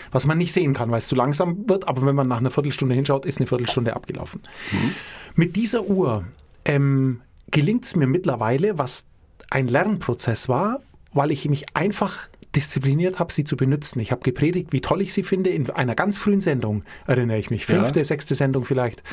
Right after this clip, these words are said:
Speaker 1: hab ich gepredigt, wie lustig und toll ich die Idee finde. Ich hab so eine Uhr bestellt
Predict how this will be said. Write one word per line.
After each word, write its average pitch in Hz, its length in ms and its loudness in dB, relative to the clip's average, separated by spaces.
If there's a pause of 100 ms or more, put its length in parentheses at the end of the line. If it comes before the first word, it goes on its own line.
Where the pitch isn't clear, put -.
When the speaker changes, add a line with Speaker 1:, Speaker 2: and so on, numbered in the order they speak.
(360)
Speaker 1:
hab 127 100 0
ich 113 80 -6
gepredigt, 185 480 0
wie 139 180 0
lustig 196 380 0
und 143 140 0
toll 160 160 0
ich 156 100 -2
die 135 160 0
Idee 147 200 2
finde. 165 200 -4
Ich - 80 -4
hab - 160 -6
so 131 100 0
eine 123 120 -2
Uhr 185 180 4
bestellt 156 460 -2